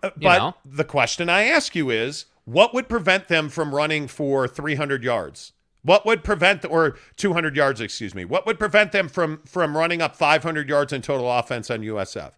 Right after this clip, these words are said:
Speaker 2: Jaren getting hurt 'cause he tried to go five extra yards.
Speaker 1: But no, you didn't say an offensive line issue or a lack of running back depth. With, with
Speaker 2: Yeah, I mean, they
Speaker 1: what
Speaker 2: have the
Speaker 1: happened
Speaker 2: depth.
Speaker 1: last
Speaker 2: Yeah,
Speaker 1: year,
Speaker 2: they have the depth.
Speaker 1: with what happened last year and the graduation of Tyler Allgeier to the Falcons and, you know, losing that depth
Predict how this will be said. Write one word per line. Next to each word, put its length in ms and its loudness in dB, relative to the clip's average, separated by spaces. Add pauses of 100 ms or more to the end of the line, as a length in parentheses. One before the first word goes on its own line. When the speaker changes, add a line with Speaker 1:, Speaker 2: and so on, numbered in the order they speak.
(200)
Speaker 2:
Jaren 340 4
getting 220 -2
hurt 240 0
'cause 160 -6
he 80 -4
tried 240 0
to 60 -6
go 160 -2
five 260 0
extra 260 -6
yards. 380 -8 (100)
Speaker 1:
But 200 2
no, 120 2
you 160 -4
didn't 200 -4
say 240 2
an 80 2
offensive 500 -2
line 240 0
issue 320 -4
or 80 -2
a 80 0
lack 280 2
of 100 -8
running 220 -2
back 220 -2
depth. 300 -10
With, 260 0 (180)
with 380 0 (280)
Speaker 2:
Yeah, 180 6
I 60 8
mean, 100 2
they 80 8
Speaker 1:
what 100 8
Speaker 2:
have 80 6
the 80 8
Speaker 1:
happened 180 8
Speaker 2:
depth. 160 6
Speaker 1:
last 360 4
Speaker 2:
Yeah, 80 2
Speaker 1:
year, 180 6
Speaker 2:
they 100 2
have 200 4
the 80 -2
depth. 160 6
Speaker 1:
with 160 6
what 180 6
happened 380 6
last 340 4
year 260 4
and 160 0
the 60 6
graduation 720 4
of 100 0
Tyler 360 6
Allgeier 360 4
to 60 4
the 100 4
Falcons 720 2
and, 260 2 (280)
you 100 0
know, 100 6
losing 440 0
that 200 4
depth 440 4